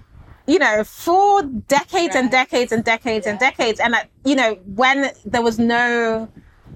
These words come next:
Speaker 1: chance even of that vision be-, being reality. And so I would say holding, like, when you ask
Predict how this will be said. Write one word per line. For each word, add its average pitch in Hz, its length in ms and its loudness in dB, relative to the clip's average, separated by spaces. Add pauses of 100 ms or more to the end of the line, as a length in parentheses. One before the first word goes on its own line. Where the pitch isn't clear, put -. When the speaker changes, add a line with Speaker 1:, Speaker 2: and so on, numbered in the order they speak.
(160)
Speaker 1:
chance 247 500 0
even 220 300 -2
of 208 140 -4
that 185 200 -2
vision 208 340 -4
be-, 202 340 -4
being 214 300 0
reality. 196 760 -4 (440)
And 233 180 -2
so 233 560 0 (640)
I 254 100 2
would 262 140 -2
say 302 180 -2
holding, 277 580 -2
like, 226 240 -2
when 247 180 2
you 240 100 0
ask 226 520 -2